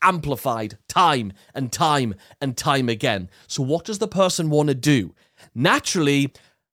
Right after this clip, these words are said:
they want to do it again. They want to refer you again, because when they do, they feel acknowledged, and then they feel this emotional feedback, which is really,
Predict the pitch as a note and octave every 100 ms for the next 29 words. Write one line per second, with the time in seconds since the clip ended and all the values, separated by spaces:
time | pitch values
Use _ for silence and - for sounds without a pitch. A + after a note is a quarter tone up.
0 | _ _ B2 F#3 D3 F#3 F#3+ - G3 F#3+
1 | D3+ A2 - F#3+ C3+ F2 - - - F#3
2 | F#3 G#3+ G#3 F#3+ F3 F#3+ G3+ G3 F3+ D3+
3 | A2+ - F3 A#2+ E2+ - _ - D#3 E3
4 | C3+ D#3+ G#3+ A3+ A#3+ F3 E3+ D#3+ C#3+ C#3+
5 | D3+ C#3+ C3 C3+ C3+ F#3 G3+ C#3 B2 -
6 | - - D3+ D3 D#3 D#3 D#3 D3 - F3+
7 | E3+ D#3 D3+ - D#3 D3+ D#3+ E3+ - E3
8 | B2+ - - A#3+ B3 - A#2+ G2+ - -
9 | - - - D3 D#3+ B2 B2+ C#3+ C3+ C3
10 | B2+